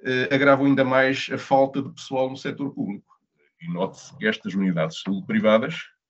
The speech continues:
com o avolumar de problemas no público, não têm dificuldade em gerar receitas para pagar ordenados às vezes milionários a estes prof-, profissionais com que o público não pode competir.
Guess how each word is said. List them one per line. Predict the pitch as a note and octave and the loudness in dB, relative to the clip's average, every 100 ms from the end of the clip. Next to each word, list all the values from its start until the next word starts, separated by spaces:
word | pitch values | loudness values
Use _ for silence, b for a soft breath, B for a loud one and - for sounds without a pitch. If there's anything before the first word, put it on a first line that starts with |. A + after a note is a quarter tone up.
| _ _ _ _ _ _ | _ _ _ _ _ _
com | - G#2 | -6 -2
o | |
avolumar | G#2+ G#2+ G2+ G2+ F#2 | 0 0 2 2 0
de | |
problemas | - F#2+ G#2 G2+ | -4 -2 0 0
no | A2 - | 0 -2
público, | A#2 A2+ C3 - | -2 -2 -4 -6
não | C3 A2+ | -2 0
têm | A2 A2+ | 2 2
dificuldade | G2 - F#2 F#2+ F#2 A2 | 0 -2 -4 0 0 0
em | G#2+ | -2
gerar | F2+ F2 F#2 E2+ | -2 0 0 -2
receitas | E2 - G2+ - - | -8 -4 -4 -4 -10
para | - F#2 | -8 -8
pagar | F#2+ E2+ F#2 F#2 F#2+ - _ _ _ | -4 -2 2 2 0 -6 _ _ _
ordenados | F#2 E2+ F2 F2+ F2 E2 | -10 -6 -4 -4 -4 -8
às | F2 E2 | -10 -6
vezes | F2+ F2 | -6 -6
milionários | F#2 F2+ F2 F2 G2+ F#2+ | -4 -4 -2 -2 -2 -2
a | F#2+ | -4
estes | G2 - | -4 -8
prof-, | - E2+ _ | -14 -16 _
profissionais | F#2 F2 F#2 G2 A#2+ | -10 -6 -4 -4 -6
com | - F#2 | -8 -10
que | F2 | -8
o | |
público | E2 A2 A2 F#2 | -4 -2 -2 -4
não | E2+ | -6
pode | G2+ - | -8 -10
competir. | F2 - _ | -14 -16 _